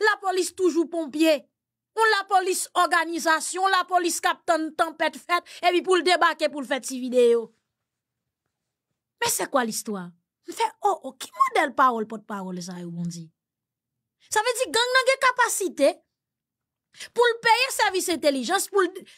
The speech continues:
defye lapolis, enh, pou l kraze, pou l touye, epi lapolis menm pa janm ka f on bòt avan sou li.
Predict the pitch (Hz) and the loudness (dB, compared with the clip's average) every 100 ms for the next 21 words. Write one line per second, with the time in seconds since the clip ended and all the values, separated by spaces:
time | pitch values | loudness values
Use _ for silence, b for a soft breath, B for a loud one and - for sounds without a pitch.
0 | b 359 381 - 539 508 392 - 277 233 | b 0 0 0 0 2 2 2 -2 0
1 | 330 - - _ _ _ _ _ _ _ | -4 -6 -8 _ _ _ _ _ _ _
2 | _ _ - 427 523 _ _ _ _ _ | _ _ 0 0 -2 _ _ _ _ _
3 | _ _ 480 494 - 466 453 349 359 320 | _ _ 2 2 0 0 0 2 0 0
4 | 320 262 320 302 381 370 359 339 339 339 | -4 -2 -2 2 2 2 0 2 0 0
5 | 330 311 330 311 302 311 294 277 311 254 | -2 0 0 2 0 2 -2 -2 -4 2
6 | 302 302 277 277 277 - 311 339 | 2 0 -4 -2 -2 -6 -6 -6